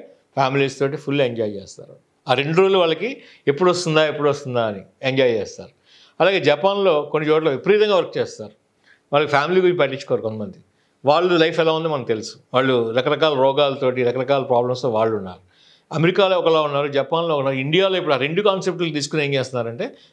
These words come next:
మిక్స్ చేసుకుని వర్క్ లైఫ్ బ్యాలెన్స్ అనేది పెట్టారు. అంటే quality of work life.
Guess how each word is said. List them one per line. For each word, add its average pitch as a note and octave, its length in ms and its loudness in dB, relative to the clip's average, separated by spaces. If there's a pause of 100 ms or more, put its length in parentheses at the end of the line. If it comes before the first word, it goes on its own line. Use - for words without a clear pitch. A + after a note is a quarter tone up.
(120)
మిక్స్ D3+ 320 -2
చేసుకుని F3+ 480 -2 (320)
వర్క్ F3+ 260 2
లైఫ్ G3 240 0
బ్యాలెన్స్ C#3+ 380 -2
అనేది C#3+ 400 -6
పెట్టారు. A#2 340 -4
అంటే E3+ 240 -6
quality G3+ 420 2
of C3 160 0
work B2 160 -2
life. G2 200 -6